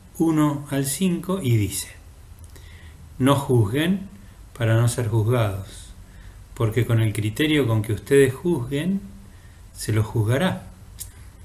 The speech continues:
y la medida con que midan se usará para ustedes. ¿Por qué te fijas en la paja que está en el ojo de tu hermano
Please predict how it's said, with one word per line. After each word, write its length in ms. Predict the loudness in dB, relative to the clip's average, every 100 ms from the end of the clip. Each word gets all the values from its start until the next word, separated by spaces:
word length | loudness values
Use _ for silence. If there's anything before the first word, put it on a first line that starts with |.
| -20 -18 -12 -2
y 120 | 2
la 140 | 4
medida 540 | 4 4 4 4 2 2
con 300 | 0 -2 -2
que 160 | 0
midan 560 | 0 0 0 -2 -2 -4 -6
se 180 | -6 -4
usará 280 | -2 0
para 160 | 0 -2
ustedes. 580 | -2 -8 -10 -10 -14 -16 -18 -18 -20 -20 -20 -20 -20 -20 -20 -20 -20 -20 -20 -20 -20 -20 -2
¿Por 280 | 2 2 0
qué 140 | -6
te 200 | -2 -2
fijas 460 | 0 -4 0 -2 0
en 180 | 0 2
la 160 | 0
paja 340 | -2 -4 -4 -4
que 100 | -4
está 320 | -4 -2 0
en 60 | 2
el 160 | 2
ojo 280 | 0 -2 -4
de 100 | -4
tu 160 | -2 -2
hermano 680 | 0 0 2 2 0 -2